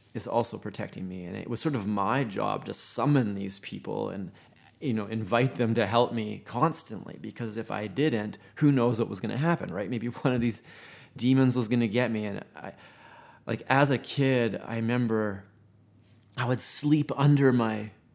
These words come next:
covers just 'cause I was almost terrified at times to even put my head out of the covers 'cause I was so scared of these demons, I guess.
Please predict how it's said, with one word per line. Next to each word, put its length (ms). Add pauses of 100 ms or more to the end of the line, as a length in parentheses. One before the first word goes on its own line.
(220)
covers 680 (760)
just 180
'cause 100
I 140
was 260 (100)
almost 480
terrified 600
at 100
times 360
to 60
even 220
put 160
my 160
head 340
out 260 (280)
of 60
the 120
covers 540
'cause 160
I 40
was 140
so 440 (520)
scared 680
of 100
these 260
demons, 680
I 80
guess. 400